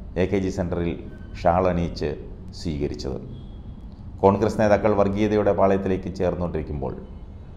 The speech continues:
സി പി എം അതിനെ ചെറുക്കുകയാണ്. ന്യൂനപക്ഷങ്ങളോട് ബി ജെ പി നല്ല രീതിയിലല്ല പെരുമാറുന്നതെന്നും അതിനാലാണ് പാർട്ടി വിടുന്നതെന്നുമാണ്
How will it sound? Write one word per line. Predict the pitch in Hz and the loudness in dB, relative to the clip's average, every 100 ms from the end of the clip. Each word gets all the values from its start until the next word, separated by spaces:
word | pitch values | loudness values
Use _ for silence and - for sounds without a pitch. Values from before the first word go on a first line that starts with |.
| - - | -16 2
സി | 123 139 | 4 6
പി | 151 | 4
എം | 120 101 | 4 4
അതിനെ | 90 87 - - - | 2 -2 -6 -6 0
ചെറുക്കുകയാണ്. | 92 90 82 85 67 64 - - - - - - - - - 110 | 0 0 -4 -4 -4 -6 -10 -12 -14 -14 -14 -14 -14 -14 -2 6
ന്യൂനപക്ഷങ്ങളോട് | 139 139 131 127 127 127 117 | 8 10 8 8 6 6 6
ബി | 123 | 6
ജെ | 127 127 | 6 6
പി | 117 | 4
നല്ല | 117 123 117 | 6 4 2
രീതിയിലല്ല | 113 113 104 117 - - | 2 6 6 8 6 4
പെരുമാറുന്നതെന്നും | 101 101 107 98 101 92 92 - - - 104 | 0 4 4 4 2 2 0 -2 -8 2 6
അതിനാലാണ് | 123 131 123 120 113 | 8 10 10 8 8
പാർട്ടി | 107 113 104 - - 95 | 6 6 -2 -2 -4 0
വിടുന്നതെന്നുമാണ് | 101 107 101 98 92 90 | 2 2 2 2 2 0